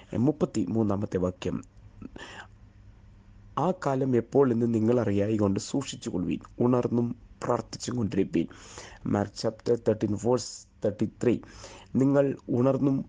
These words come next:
പ്രാർത്ഥിച്ചും കൊണ്ടിരിപ്പീൻ." വളരെ അനുഗ്രഹീതമായ ഒരു വചനഭാഗമാണ്. അത്തിയുടെ തളിർപ്പിനെ കുറിച്ച് പറഞ്ഞ് അത്തിയെ നോക്കി ഉപമ അടിക്കാൻ പറയുന്നു. അതിൻ്റെ കൊമ്പ് ഇളതായി തളിർക്കുമ്പോൾ വേനൽ അടുത്തു എന്ന് നിങ്ങൾ അറിയുന്നല്ലോ. അങ്ങനെ നിങ്ങളും ഇത് സംഭവിക്കുന്നത് കാണുമ്പോൾ, ആ, അവൻ അരികെ വാതിൽക്കൽ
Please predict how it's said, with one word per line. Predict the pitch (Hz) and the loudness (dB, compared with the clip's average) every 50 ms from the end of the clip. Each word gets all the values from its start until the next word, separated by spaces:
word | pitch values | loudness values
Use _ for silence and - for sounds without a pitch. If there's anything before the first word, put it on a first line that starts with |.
| - | -6
പ്രാർത്ഥിച്ചും | - 113 110 - - - - - - - 104 | -4 -4 -4 -4 -8 -14 -14 -10 -4 0 0
കൊണ്ടിരിപ്പീൻ." | 101 95 98 101 95 - - 78 | 0 2 2 0 0 0 0 0
വളരെ | 65 92 120 139 151 | 2 2 2 2 2
അനുഗ്രഹീതമായ | 135 120 107 120 110 110 127 117 117 110 113 107 104 104 98 | 2 2 2 2 2 2 4 4 4 4 4 2 4 2 2
ഒരു | 92 92 | 2 2
വചനഭാഗമാണ്. | 95 98 95 101 107 113 104 107 104 98 90 101 95 107 110 117 165 185 - - - - - - - - - 110 | 2 2 2 2 2 0 0 0 -2 -2 0 0 0 2 2 2 0 0 -4 -10 -20 -20 -20 -20 -20 -12 -8 -6
അത്തിയുടെ | 110 - - 131 123 110 113 | -6 -2 -2 -2 0 2 4
തളിർപ്പിനെ | 107 104 101 - - 113 110 | 2 2 2 2 2 2 4
കുറിച്ച് | - 113 101 107 | 4 2 2 2
പറഞ്ഞ് | 98 98 | 2 0
അത്തിയെ | 95 - - 120 | 0 0 0 2
നോക്കി | 113 110 104 - - | 2 2 2 2 0
ഉപമ | 98 92 113 110 113 | 0 2 2 2 2
അടിക്കാൻ | 104 90 - - 101 101 95 | 2 2 2 0 0 2 2
പറയുന്നു. | 98 92 95 95 107 123 - - | 2 2 4 4 2 2 2 0
അതിൻ്റെ | 110 104 107 | 0 0 0
കൊമ്പ് | - - 107 101 107 | 0 0 2 4 4
ഇളതായി | 104 110 113 113 107 | 6 6 6 4 4
തളിർക്കുമ്പോൾ | - 98 95 92 92 104 104 101 113 120 104 104 | 2 0 -2 -2 -2 0 2 4 4 4 4 2
വേനൽ | 98 98 101 110 117 110 98 | 2 2 4 4 4 4 4
അടുത്തു | 98 107 104 - 120 | 2 2 2 2 2
എന്ന് | 107 101 95 | 2 2 2
നിങ്ങൾ | 95 92 | 0 0
അറിയുന്നല്ലോ. | 95 95 101 104 104 101 104 104 110 113 - - - - - - - - - - | 0 0 2 2 2 2 2 4 2 2 0 -2 -8 -16 -16 -16 -16 -16 -8 -2
അങ്ങനെ | - 120 127 135 139 139 131 117 - - | 0 2 4 4 4 4 4 2 0 -2
നിങ്ങളും | - - 120 120 120 127 135 139 123 | 0 0 2 4 4 4 4 6 4
ഇത് | 113 107 | 4 2
സംഭവിക്കുന്നത് | - - 101 98 110 113 101 113 117 113 113 | 0 -4 -2 2 2 2 2 2 2 2 2
കാണുമ്പോൾ, | 104 104 101 104 101 110 127 135 - - - | 2 2 2 2 2 2 2 0 -2 -4 -4
ആ, | 113 107 104 101 98 98 98 98 - - - | -2 0 0 2 2 2 0 0 -2 -4 -4
അവൻ | 101 101 101 107 123 120 107 | -2 0 2 2 4 4 4
അരികെ | 98 92 107 110 123 | 4 4 4 4 4
വാതിൽക്കൽ | 113 107 98 98 110 117 107 - - 113 | 4 4 4 4 4 2 0 -2 -4 -2